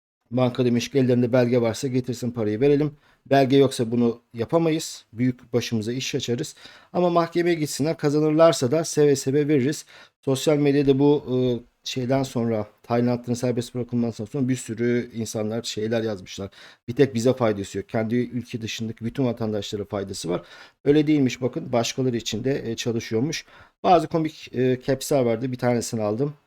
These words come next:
O Merkez Bankası biliyorsunuz faizi yükselttikçe yükseltiyor. Futbolculara söylüyor, "Biz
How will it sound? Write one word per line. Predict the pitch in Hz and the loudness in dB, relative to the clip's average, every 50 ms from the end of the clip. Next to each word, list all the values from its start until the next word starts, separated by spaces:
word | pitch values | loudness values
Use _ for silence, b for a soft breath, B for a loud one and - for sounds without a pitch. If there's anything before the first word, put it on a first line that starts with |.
| _ - | _ -6
O | 117 120 123 123 120 120 _ 120 | -2 0 0 0 0 -2 _ -2
Merkez | 120 123 120 120 135 117 117 | -2 -2 0 -2 -2 -2 0
Bankası | 127 120 120 120 - - 113 | 0 -2 -2 -2 -4 -6 -2
biliyorsunuz | 120 127 127 117 - 120 107 - | 0 0 0 0 -2 -4 -6 -2
faizi | - 117 113 113 113 110 110 | -2 0 0 0 0 -2 -4
yükselttikçe | 117 120 - - 120 110 110 - 120 - - | -6 -8 -4 -4 -4 -4 -4 -10 -14 -10 -10
yükseltiyor. | 113 104 107 107 113 110 107 - - 113 120 139 131 b b b b b b b _ _ _ _ | -10 -10 -6 -4 -4 -4 -4 -4 -4 -4 -2 -4 -4 b b b b b b b _ _ _ _
Futbolculara | _ _ 117 117 107 110 113 101 107 110 120 120 | _ _ -4 -2 -2 -4 -4 -2 -2 -4 -4 -6
söylüyor, | - - 113 113 113 110 101 101 | -4 -4 -4 0 0 0 0 0
"Biz | 113 110 104 - | -4 -4 -6 -10